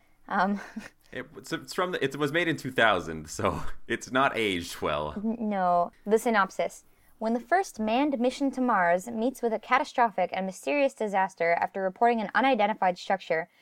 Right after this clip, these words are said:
Speaker 1: a rescue mission is launched to investigate the tragedy and bring back any survivors. Essentially, Don Cheadle gets lost in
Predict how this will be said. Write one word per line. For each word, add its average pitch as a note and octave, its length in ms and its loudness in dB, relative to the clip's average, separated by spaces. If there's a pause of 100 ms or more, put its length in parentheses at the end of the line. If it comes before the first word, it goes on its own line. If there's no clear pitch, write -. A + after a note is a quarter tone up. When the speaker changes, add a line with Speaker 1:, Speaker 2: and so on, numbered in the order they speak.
(220)
Speaker 1:
a G3 80 -2
rescue A#3 380 2
mission F#3+ 260 -2
is F#3 160 -4
launched G#3+ 360 -2
to A3 140 -4
investigate B3 640 0
the F#3+ 60 -6
tragedy A#3 500 0
and F3 160 -6
bring G#3+ 220 2
back F#3+ 260 4
any G#3+ 200 -4
survivors. - 760 -6 (240)
Essentially, A#3 600 6
Don A3 240 6
Cheadle A3 240 4
gets G3 180 2
lost G#3 440 4
in F#3+ 420 -4